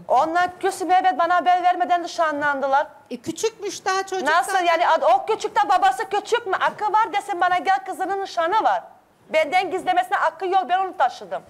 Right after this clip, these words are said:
Speaker 2: Belki bıraktığın için kızgın sana.
Speaker 1: Niye? Ben onu bırakmadım, o beni bıraktı.
Speaker 2: Çocuk bırakmaz, anne bırakır.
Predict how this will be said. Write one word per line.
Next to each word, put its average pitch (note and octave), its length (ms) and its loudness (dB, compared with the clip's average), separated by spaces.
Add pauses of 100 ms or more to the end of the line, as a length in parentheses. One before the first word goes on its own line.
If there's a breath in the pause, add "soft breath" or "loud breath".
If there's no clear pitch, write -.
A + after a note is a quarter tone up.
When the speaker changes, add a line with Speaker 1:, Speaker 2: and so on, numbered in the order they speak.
(200 soft breath)
Speaker 2:
Belki D4 420 -2
bıraktığın F#4 480 -2
için F4 280 -4
kızgın B3+ 400 -4
sana. C4 180 -2
Speaker 1:
Niye? G#4+ 280 2
Ben F#4+ 200 4
onu G4+ 120 -2
bırakmadım, G#4 520 0
o G#4+ 40 0
beni A4+ 200 -2
bıraktı. A#3+ 600 0 (720)
Speaker 2:
Çocuk C#4 380 -2
bırakmaz, E4 600 -2
anne C#4 340 -2
bırakır. G#3+ 500 -6